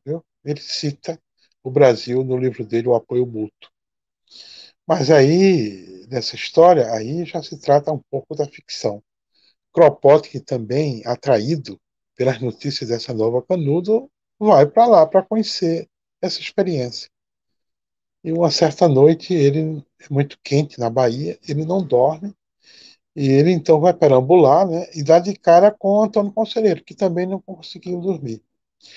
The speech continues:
Os dois se sentam e passam a noite inteira conversando sobre o futuro da sociedade humana, como deveria ser, né?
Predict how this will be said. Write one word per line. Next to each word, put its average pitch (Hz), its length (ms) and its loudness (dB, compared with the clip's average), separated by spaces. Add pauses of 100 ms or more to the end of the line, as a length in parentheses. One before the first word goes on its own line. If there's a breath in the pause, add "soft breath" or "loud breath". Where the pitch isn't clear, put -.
(300 soft breath)
Os 160 200 -2
dois 196 240 4
se - 100 -4
sentam - 460 -4 (800)
e 151 60 -4
passam 156 420 0
a 131 40 0
noite 220 320 2
inteira 113 400 -8
conversando - 640 -12 (760 soft breath)
sobre 156 320 0
o 147 40 0
futuro 175 720 0
da 135 140 0
sociedade 113 600 -4
humana, 104 300 -16 (140)
como 190 260 2
deveria 123 500 -2
ser, - 380 -8
né? 123 100 -14